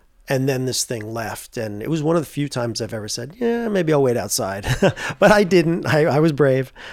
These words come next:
Um, but, you know, those physical things that happen, um, it's a whole nother category, and it's,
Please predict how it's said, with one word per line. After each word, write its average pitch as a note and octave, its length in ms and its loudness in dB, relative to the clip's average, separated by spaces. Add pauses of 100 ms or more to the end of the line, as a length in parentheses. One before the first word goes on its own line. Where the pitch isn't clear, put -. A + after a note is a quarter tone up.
(260)
Um, C#3+ 500 0 (440)
but, D#3 380 0
you F3+ 120 2
know, D#3+ 100 6
those F3 240 4
physical F#3+ 560 0
things F2+ 320 -8
that F2 140 -10
happen, D#2+ 400 -12 (600)
um, G2+ 580 -8 (240)
it's D3+ 180 -2
a C#3+ 80 2
whole C#3+ 340 0
nother C3 420 0
category, A2 760 -4
and A2+ 160 -8
it's, - 320 -4